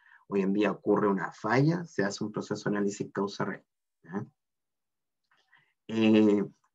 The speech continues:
pero hay que contemplar qué es la mejora continua. La mejora continua es un conjunto de acciones que están dirigidas para obtener la mayor calidad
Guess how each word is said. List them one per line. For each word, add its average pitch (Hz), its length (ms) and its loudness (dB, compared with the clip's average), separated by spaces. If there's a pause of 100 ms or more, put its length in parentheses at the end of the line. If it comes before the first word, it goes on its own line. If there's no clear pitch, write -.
(200)
pero 127 180 6
hay 147 100 6
que 151 100 2
contemplar 143 600 0
qué - 100 0
es 156 60 8
la 143 120 6
mejora 123 360 0
continua. 139 580 0 (1040)
La 95 120 -12
mejora 131 380 2
continua 123 720 0 (480)
es - 180 -16
un 101 140 -6
conjunto 123 580 -2
de 107 120 0
acciones 147 680 2 (720)
que 104 100 -2
están 120 280 0
dirigidas 123 600 0
para 110 240 -2
obtener 117 360 -4
la 123 120 -2
mayor 107 440 -4 (540)
calidad 110 640 0